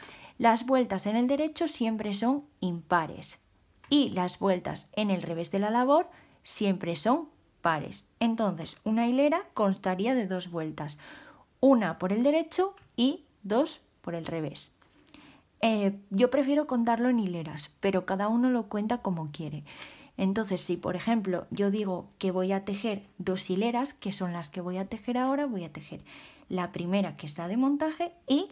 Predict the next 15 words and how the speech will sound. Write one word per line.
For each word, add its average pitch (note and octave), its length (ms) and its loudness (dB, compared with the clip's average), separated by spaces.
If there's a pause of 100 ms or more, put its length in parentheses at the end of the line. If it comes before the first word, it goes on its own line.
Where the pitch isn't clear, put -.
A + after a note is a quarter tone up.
la F3+ 200 2
segunda, F#3 480 0
que A#3+ 100 -2
sería G3 420 -2
nuestra F#3+ 760 0
primera F#3 560 -2 (300)
hilera G3+ 480 0 (400)
de E3+ 200 -2
la E3 120 -8
labor. D#3 340 -8 (680)
Serían G#3+ 500 2
en F3 140 -6
total C4 420 4 (880)
cuatro G#3+ 480 4
vueltas C#4+ 680 4